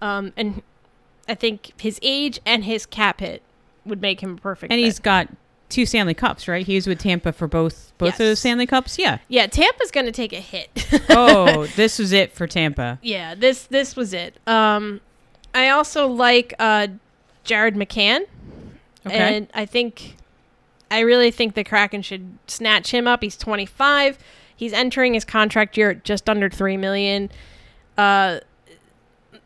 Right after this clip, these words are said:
Speaker 1: you know, I think the Maple Leafs, uh, they don't wanna give him up, but they have to <laughs> because they just don't have room.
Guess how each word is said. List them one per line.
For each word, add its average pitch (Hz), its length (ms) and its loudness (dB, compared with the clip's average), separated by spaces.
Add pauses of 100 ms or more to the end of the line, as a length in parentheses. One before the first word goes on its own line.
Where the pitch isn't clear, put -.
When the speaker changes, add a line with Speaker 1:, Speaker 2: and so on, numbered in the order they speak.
(140)
Speaker 1:
you 254 160 0
know, 185 200 -2 (180)
I 226 100 0
think 254 220 -2
the 254 80 4
Maple 233 380 2
Leafs, 233 420 -2 (180)
uh, 233 140 -2
they 226 160 6
don't 226 220 6
wanna 208 300 -2
give 302 200 -8
him 320 180 -4
up, 330 240 -2
but 208 160 -4
they 190 120 0
have 190 280 0
to 330 280 4 (240)
<laughs> - 220 -10
because 254 600 4
they 220 160 0
just 208 220 -8
don't 214 180 -2
have 190 240 -4
room. 190 340 -4